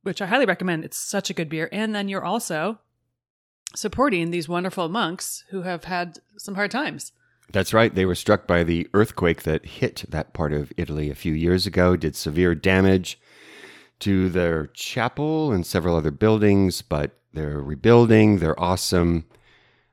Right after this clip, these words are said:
Speaker 2: Very holy monks.
Speaker 1: It's such a great beer, and <laughs> we're not sponsored by them, though we would be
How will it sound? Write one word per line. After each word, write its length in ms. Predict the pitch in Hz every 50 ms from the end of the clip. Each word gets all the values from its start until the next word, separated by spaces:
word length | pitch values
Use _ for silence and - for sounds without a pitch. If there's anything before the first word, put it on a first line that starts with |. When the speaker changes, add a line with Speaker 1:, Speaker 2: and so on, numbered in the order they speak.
| _ _
Speaker 2:
Very 200 | 82 95 98 104
holy 240 | 101 101 98 92 90
monks. 520 | 87 85 82 80 80 - - - - - - _ _ _ _ _ _ _ _ _ _ _ _ _ _ _ _ _ _ _ _ _
Speaker 1:
It's 180 | - 220 - - - -
such 240 | - - 214 208 -
a 40 | 226
great 200 | 226 226 208 147
beer, 300 | 175 165 160 156 156 -
and 500 | - 175 165 160 156 151 156 151 147 - - _ _
<laughs> 160 | - - 147
we're 80 | 147 190
not 220 | 180 160 165 202
sponsored 360 | - - 180 190 202 - 170 143
by 120 | 147 147
them, 260 | 143 147 147 160 180 -
though 300 | 180 175 180 180 170 175
we 180 | - 151 170 160
would 180 | 143 147 160 156
be 220 | - 131 151 -